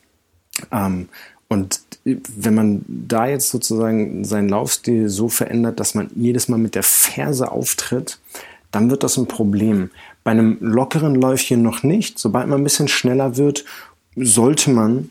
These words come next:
darauf <laughs> achten, dass man halt mit dem Mittelfuß oder Vorderfuß, äh, aufkommt und damit läuft. Ähm, weil du halt im Vollsprint einfach nicht mehr mit der Ferse aufkommen kannst, weil es einfach weh tut, wenn du barfuß läufst.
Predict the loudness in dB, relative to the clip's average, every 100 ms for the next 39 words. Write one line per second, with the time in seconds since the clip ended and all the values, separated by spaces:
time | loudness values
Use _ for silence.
0 | _ -6 -2 -2 -2 -4 -6 -6 -8 -4
1 | -2 -2 -2 0 2 2 2 2 0 -4
2 | -16 _ 0 2 4 4 4 0 _ 0
3 | 2 2 0 2 0 0 -2 -2 -2 -2
4 | 0 -2 -2 -2 -2 0 0 -2 -6 -12
5 | -14 -16 -16 -8 -2 -2 0 0 0 0
6 | 0 0 0 0 0 0 -4 -8 -14 -16
7 | -16 -8 0 2 2 2 2 0 2 2
8 | 2 2 2 2 0 0 -2 -4 -2 2
9 | 2 2 -4 -14 -20 -20 -4 -2 0 -2
10 | -4 -4 -2 0 2 2 0 -2 -2 -2
11 | -2 -2 -4 -4 -4 -6 -8 -8 -6 -6
12 | -6 -6 -6 -8 -4 -2 -2 -6 -12 -14
13 | -8 -2 -2 0 -4 -4 -4 -4 -4 -6
14 | -8